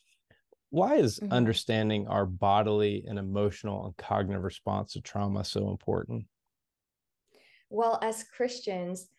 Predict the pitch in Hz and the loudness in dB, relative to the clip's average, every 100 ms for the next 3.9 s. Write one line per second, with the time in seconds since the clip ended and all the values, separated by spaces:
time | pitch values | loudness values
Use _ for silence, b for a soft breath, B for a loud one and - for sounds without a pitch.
0 | _ 226 220 226 269 220 - - 220 208 | _ -4 0 2 2 0 -2 -8 -4 -4
1 | 196 196 - - - 165 180 - 165 - | -4 -6 -8 -8 -2 0 -2 -4 -6 -4
2 | 175 165 - 180 180 160 160 151 147 151 | -10 -12 -12 -12 -12 -8 -6 -4 -4 -4
3 | - 180 185 185 175 175 175 180 175 | -6 -6 -8 -4 -4 -2 2 4 4